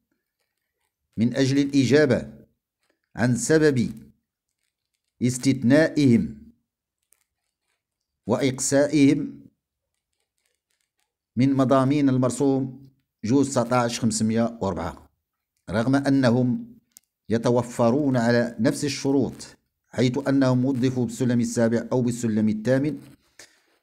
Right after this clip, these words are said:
بل كانوا جد متضررين، وكانت لهم الأولوية والأسبقية في الإنصاف، غير أن التعريف بالمظلومية ديال،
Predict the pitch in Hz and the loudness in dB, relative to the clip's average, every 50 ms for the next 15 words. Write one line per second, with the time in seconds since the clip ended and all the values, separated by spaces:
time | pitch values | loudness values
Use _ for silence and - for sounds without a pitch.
0 | _ - 85 87 127 147 151 139 117 - - - - - 139 139 151 143 139 135 | _ -10 0 2 4 4 4 2 0 -2 -6 -10 -6 0 2 4 4 4 4 4
1 | 131 127 110 107 170 190 147 113 107 127 139 143 139 131 117 127 120 117 117 127 | 2 2 2 2 2 2 0 0 -2 -2 -2 -2 -2 0 0 0 0 0 0 0
2 | 120 120 131 135 143 139 - - - - - _ _ _ _ _ _ - 101 - | 0 2 2 2 2 0 -2 -6 -12 -18 -20 _ _ _ _ _ _ -8 -4 0
3 | 127 131 131 127 127 120 127 123 113 117 117 113 113 110 107 107 110 151 165 156 | 2 2 2 2 2 0 0 0 2 2 2 2 0 -2 -2 -2 0 0 2 2
4 | 143 139 135 127 127 120 120 117 113 113 - - - - _ _ - 107 107 107 | 2 2 2 2 2 2 2 0 0 -2 -6 -14 -20 -20 _ _ -6 -4 -4 -4
5 | 107 - - 127 - - - 120 135 131 131 123 120 117 117 113 104 - 110 110 | -4 -4 -4 -4 -4 -4 -4 -4 -4 -2 0 0 0 0 0 -2 -4 -4 -4 -4
6 | 107 110 117 117 120 117 - - - - _ _ _ _ _ _ _ _ _ _ | -2 0 0 0 0 -2 -4 -10 -20 -20 _ _ _ _ _ _ _ _ _ _
7 | - 82 110 131 139 127 131 135 - - - 160 170 151 131 113 92 73 64 - | -2 0 2 4 4 4 2 0 -2 -2 0 0 2 2 2 0 0 -2 -6 -12
8 | - - - _ _ _ _ _ _ _ _ _ _ _ _ _ - - _ _ | -18 -20 -20 _ _ _ _ _ _ _ _ _ _ _ _ _ -20 -20 _ _
9 | _ _ - - 113 110 - - - 135 117 107 127 160 165 147 - 95 90 110 | _ _ -4 -4 -2 -2 -4 -4 0 0 2 4 4 4 4 4 2 0 0 -2
10 | 127 127 127 127 107 110 135 151 143 139 135 120 120 117 123 127 - - - - | 0 0 0 0 0 0 0 2 2 2 2 4 4 2 2 -2 -6 -16 -20 -20
11 | _ _ _ _ _ _ _ _ _ _ _ _ _ _ _ _ _ _ _ _ | _ _ _ _ _ _ _ _ _ _ _ _ _ _ _ _ _ _ _ _
12 | _ _ _ _ _ _ _ _ _ _ 82 85 104 117 120 120 117 113 - | _ _ _ _ _ _ _ _ _ _ -6 0 2 4 4 4 2 0 0